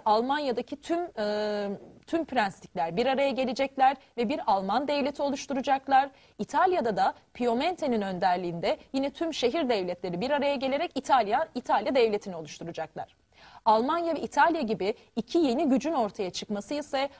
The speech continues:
Avrupa'da rekabetin daha da artmasına, Avrupa'da güçler dengesinin değişmeye başlamasına neden oluyor. Çünkü bir tarafta İngiltere ve Fransa gibi sömürgeleri elinde bulunduran,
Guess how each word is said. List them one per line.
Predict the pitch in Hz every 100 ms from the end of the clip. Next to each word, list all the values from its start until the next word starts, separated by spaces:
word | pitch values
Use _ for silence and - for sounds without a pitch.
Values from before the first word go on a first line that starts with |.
| -
Avrupa'da | 214 247 349 339 190 226 277
rekabetin | 226 262 247 240 - 302
daha | 220 294
da | -
artmasına, | 180 - 180 - 180 175 - - -
Avrupa'da | 214 262 277 302
güçler | 277 214 - 254 302
dengesinin | 240 202 185 - 339 294
değişmeye | 247 233 247 302
başlamasına | 240 233 226 220 - 196
neden | 170 165 170
oluyor. | 160 151 - _ - -
Çünkü | 262 240 208
bir | 320
tarafta | 339 277 240 - 190 226 _ -
İngiltere | 220 233 247 311 262
ve | 254
Fransa | - 233 285 311 262
gibi | 185 160 202 - _
sömürgeleri | - 240 311 277 247 269
elinde | - 214 190 190 240
bulunduran, | 262 262 240 226 233